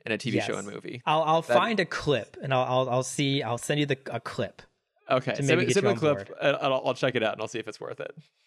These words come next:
Speaker 1: So.
Speaker 2: Uh, so I watched that, and then the other thing I wanna plug, which I just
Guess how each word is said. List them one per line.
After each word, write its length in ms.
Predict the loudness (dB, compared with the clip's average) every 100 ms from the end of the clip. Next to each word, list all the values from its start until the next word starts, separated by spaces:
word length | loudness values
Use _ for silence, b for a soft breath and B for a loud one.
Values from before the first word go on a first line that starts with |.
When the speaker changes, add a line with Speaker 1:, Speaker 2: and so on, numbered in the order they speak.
| _ _
Speaker 1:
So. 140 | -12 -8
Speaker 2:
Uh, 640 | -2 0 2 2 -2 -8 -14 _
so 120 | 0
I 60 | 4
watched 240 | 4 2
that, 280 | 2 2 0
and 100 | 0
then 80 | 2
the 100 | 4
other 160 | 4
thing 120 | 2 2
I 60 |
wanna 160 | 2 0
plug, 500 | 0 0 2 0 -4 b b b b
which 180 | -2 2
I 160 | 2 2
just 280 | 0 -2